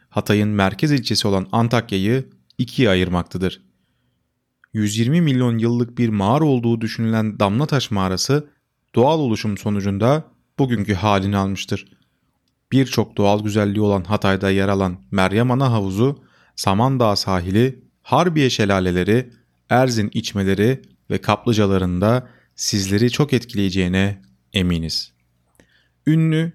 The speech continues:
yemekleri. Hatay, Türkiye'deki en lezzetli, en geniş mutfaklardan birine sahiptir. Özellikle akla ilk gelen ünlü tatlısı künefedir. Bunun dışında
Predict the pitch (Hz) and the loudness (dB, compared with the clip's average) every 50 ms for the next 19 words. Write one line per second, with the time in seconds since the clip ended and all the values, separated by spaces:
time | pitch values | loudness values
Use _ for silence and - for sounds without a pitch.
0 | _ - 113 107 104 104 98 - - 104 92 92 82 - _ _ _ _ _ _ | _ -2 0 2 2 2 0 0 0 0 0 0 -2 -4 _ _ _ _ _ _
1 | _ _ _ _ _ _ _ - - 175 175 - 170 165 160 185 - _ - - | _ _ _ _ _ _ _ -2 -2 0 2 2 0 0 0 -2 -8 _ -6 -2
2 | 175 185 180 - 135 120 104 104 92 - 113 131 143 - _ _ - - 120 139 | -2 0 0 0 0 0 0 0 -2 0 -2 -2 -2 -6 _ _ -2 0 0 2
3 | 156 143 120 110 101 95 - 104 92 98 - - 117 123 135 131 - _ _ - | 2 2 2 2 2 2 0 -2 -2 -2 -2 0 2 2 2 0 -6 _ _ 0
4 | 120 131 156 160 151 143 123 110 107 123 135 - - - 120 113 - - 104 101 | 0 2 2 2 0 0 0 0 0 0 0 -2 -4 -8 -10 -10 -6 -4 -4 -4
5 | - - - 101 98 95 98 98 110 120 120 120 - - - 101 98 101 98 101 | -4 -2 -2 0 0 2 0 0 0 -2 -4 -8 -10 -4 -2 0 0 2 0 0
6 | 95 - - 101 98 98 95 95 - - - 95 - - _ _ _ _ _ _ | 0 0 0 2 2 2 0 0 -2 -2 -4 -4 -4 -4 _ _ _ _ _ _
7 | _ _ _ - - 113 95 98 95 95 95 95 95 - - - - - 104 107 | _ _ _ -4 -2 0 2 2 2 2 2 2 0 0 -2 -6 -4 -2 -2 -2
8 | 104 - - - 95 123 143 - - - 120 107 101 95 92 90 - - - 110 | -2 -2 -4 -4 -2 -2 -2 -2 0 0 2 2 2 0 -2 -4 -6 -6 -4 -2
9 | 101 101 123 147 143 - 113 - - - - - - 123 147 160 156 _ _ _ | -2 0 -2 -2 -2 -2 -4 -4 -4 -6 -4 -2 0 0 0 -2 -4 _ _ _
10 | _ - - 127 123 123 123 - 156 135 104 - - - _ _ _ _ _ _ | _ -6 0 2 2 2 4 2 0 0 0 -4 -8 -10 _ _ _ _ _ _
11 | _ _ _ _ _ - 120 117 151 180 185 170 147 - - 110 101 101 101 92 | _ _ _ _ _ 0 2 2 4 2 2 2 0 0 0 0 2 2 0 0
12 | - | -2